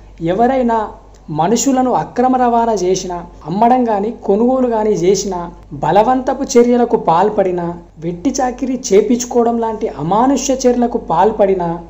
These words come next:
మీరు ఏన్నైనా చూసినా వాళ్ళ మీద కేసు ఫైల్ చేసి వాళ్ళకి శిక్ష పడేటట్టు చేసే హక్కు మీకుంది. ఆర్టికల్ ఇరవై నాలుగు,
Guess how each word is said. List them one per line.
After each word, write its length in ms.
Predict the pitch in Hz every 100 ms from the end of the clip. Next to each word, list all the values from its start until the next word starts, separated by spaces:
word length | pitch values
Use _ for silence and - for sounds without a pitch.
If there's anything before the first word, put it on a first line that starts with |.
| - -
మీరు 240 | 185 214
ఏన్నైనా 680 | 214 170 175 226 254 254 254
చూసినా 560 | 233 202 220 226 170 - - -
వాళ్ళ 260 | 185 208
మీద 200 | 202 208
కేసు 560 | 247 233 - 214 269 -
ఫైల్ 280 | 247 226 190
చేసి 420 | 196 196 190 180 - - -
వాళ్ళకి 500 | 170 190 214 214 208
శిక్ష 360 | - 208 196 277
పడేటట్టు 580 | 277 247 233 226 208
చేసే 360 | 196 180 190 190
హక్కు 360 | 156 175 175 233
మీకుంది. 440 | 196 175 147 147 - -
ఆర్టికల్ 540 | 175 226 - 262 285 277
ఇరవై 380 | - 190 226 202
నాలుగు, 340 | 175 160 170